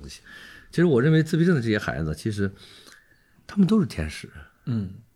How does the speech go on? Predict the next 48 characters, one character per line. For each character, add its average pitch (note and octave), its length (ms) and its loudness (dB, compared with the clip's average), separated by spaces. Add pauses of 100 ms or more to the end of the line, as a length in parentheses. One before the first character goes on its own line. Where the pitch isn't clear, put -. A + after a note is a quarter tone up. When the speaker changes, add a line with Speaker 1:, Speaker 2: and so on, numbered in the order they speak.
(320)
Speaker 1:
是 - 100 -6
吧？ D#3 120 4
你 A2+ 120 2
会 D#3 160 2
发 E3+ 140 2
现 D#3 100 4
自 D3 120 0
闭 D3+ 60 -2
症 D#3 100 2
的 B2 60 2
孩 F2 200 0
子 G2+ 100 -2
在， G2+ 220 -4 (160)
很 F#2 260 -4
多 A2 120 0
在 B2+ 100 0
音 D3 160 2
乐 E3 140 2
上 D#2 160 -6
天 D#2 160 -8
分 D#2+ 120 -4
很 C2+ 180 -8
高。 B1+ 280 -10
Speaker 2:
嗯。 G#2 300 -4 (640)
Speaker 1:
我， B2 220 2
我 B2+ 140 0
当 F3 180 4
时 D#3+ 80 2
我 A2+ 140 2
记 B2+ 140 -6
得 B2+ 80 0
印 C3 100 4
象 B2 120 4
特 B2+ 140 -2
别 F#2 140 0
深， E2+ 220 -2
就 G#2 100 -2
是 F#2+ 80 2
在 F#2 140 0
以 C#2 80 -2
色 A#2+ 120 -2
列， C3+ 160 0 (800)
以 A2+ 100 2
色 G#2+ 160 0
列 F3+ 200 4
就 A#2+ 120 -6
是 G2+ 140 -2
在 G2 260 -4